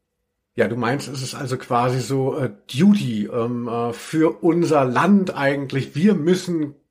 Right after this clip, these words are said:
Komm küssen, das Alphabet des Lebens weitermachen, damit, äh,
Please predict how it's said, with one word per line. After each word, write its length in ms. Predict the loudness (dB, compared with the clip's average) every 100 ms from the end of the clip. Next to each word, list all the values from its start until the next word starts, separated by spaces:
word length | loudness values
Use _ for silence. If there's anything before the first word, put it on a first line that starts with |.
| -6
Komm 220 | 4 4
küssen, 260 | 4 2 2
das 140 | 2
Alphabet 480 | 2 2 2 2 0
des 120 | 0
Lebens 440 | -2 0 -2 -2 0
weitermachen, 960 | 2 2 2 2 2 2 0 -4 -2
damit, 880 | 2 2 2 0 -2 -2 -4 -14 -12 0
äh, 280 | 4 4